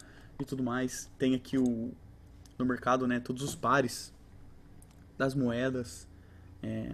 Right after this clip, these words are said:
Bitcoin, Ethereum, com todos os pares no par Bitcoin, tem no, no par de mer-,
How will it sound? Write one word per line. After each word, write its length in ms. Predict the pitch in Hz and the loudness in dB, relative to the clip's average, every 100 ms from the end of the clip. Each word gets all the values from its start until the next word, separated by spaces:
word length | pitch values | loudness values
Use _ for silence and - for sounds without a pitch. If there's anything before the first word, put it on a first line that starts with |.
| - 143 | -8 -8
Bitcoin, 460 | 131 - 165 160 | -8 4 8 10
Ethereum, 760 | 127 - 147 135 127 120 117 117 - - - - - - | 8 10 10 10 6 2 -2 -4 -8 -16 -18 -12 -12 -2
com 120 | 139 | 2
todos 200 | 160 147 | 6 4
os 60 | 143 | 6
pares 260 | 143 135 127 | 6 6 6
no 140 | 160 | 4
par 240 | 160 143 | 8 8
Bitcoin, 460 | 135 - - 139 135 | 8 2 0 2 2
tem 460 | 123 127 123 120 - - - - - - - | 0 0 0 -4 -8 -16 -20 -20 -20 -20 -10
no, 420 | 117 113 113 110 - - - - | -6 -2 -2 -4 -6 -10 -18 -10
no 100 | 123 | -8
par 240 | - 127 127 | 0 2 4
de 60 | |
mer-, 220 | 123 123 | 4 0